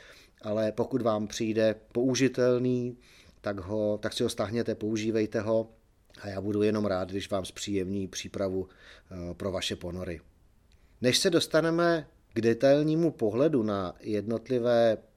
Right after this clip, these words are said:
komponenty potápěčské výstroje, mému pohledu na potápěčskou výstroj, tak se můžeme zmínit trošku obecně. Mě se občas potápěči začátečníci ptají,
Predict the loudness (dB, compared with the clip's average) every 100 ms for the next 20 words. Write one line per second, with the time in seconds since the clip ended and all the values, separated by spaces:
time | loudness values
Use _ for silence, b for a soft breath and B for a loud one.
0 | _ -4 -2 0 2 2 0 -4 -4 -2
1 | -2 -2 -4 -4 -4 -6 -8 -2 0 0
2 | -2 -14 _ _ _ -20 -12 -6 -4 -4
3 | -8 -8 -10 -10 -14 -14 -12 -12 -10 -14
4 | -12 -12 -10 -12 -12 -14 -14 -16 B B
5 | B B B -6 -6 -6 -14 -12 -10 -4
6 | -2 0 2 2 2 2 2 -2 -2 -2
7 | 4 2 2 -2 0 0 -4 B B B
8 | -4 2 2 4 0 -2 -6 -4 2 4
9 | 4 0 0 0 0 0 0 0 -2 -4
10 | -2 -4 -2 2 4 4 2 2 -2